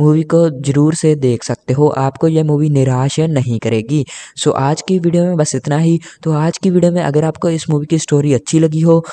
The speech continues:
तो एक बार वीडियो को लाइक जरूर से कर देना। And अभी तक आपने चैनल को सब्सक्राइब नहीं किया तो चैनल को भी जरूर से सब्सक्राइब कर देना, ताकि आने वाले सभी मूवी अपडेट्स आपके पास पहुंचते रहें। तो The Hobbit An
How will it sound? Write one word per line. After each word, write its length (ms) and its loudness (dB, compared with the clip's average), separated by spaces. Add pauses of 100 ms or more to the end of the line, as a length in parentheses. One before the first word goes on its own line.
(160)
तो 80 -4
एक 220 0
बार 160 0
वीडियो 240 2
को 80 0
लाइक 340 0
जरूर 280 0
से 140 -4
कर 180 -2
देना। 280 0 (300)
And 140 4
अभी 240 0
तक 180 0
आपने 280 0
चैनल 320 0
को 120 -2
सब्सक्राइब 560 -2
नहीं 200 0
किया 180 2
तो 120 0
चैनल 300 2
को 120 2
भी 80 0
जरूर 160 2
से 180 2
सब्सक्राइब 520 -2 (100)
कर 120 2
देना, 280 2 (320)
ताकि 260 0
आने 220 0
वाले 160 2
सभी 260 0
मूवी 280 2
अपडेट्स 500 -2 (120)
आपके 340 -2
पास 360 -4
पहुंचते 580 -2
रहें। 340 0 (280)
तो 100 2
The 160 4
Hobbit 520 2
An 160 0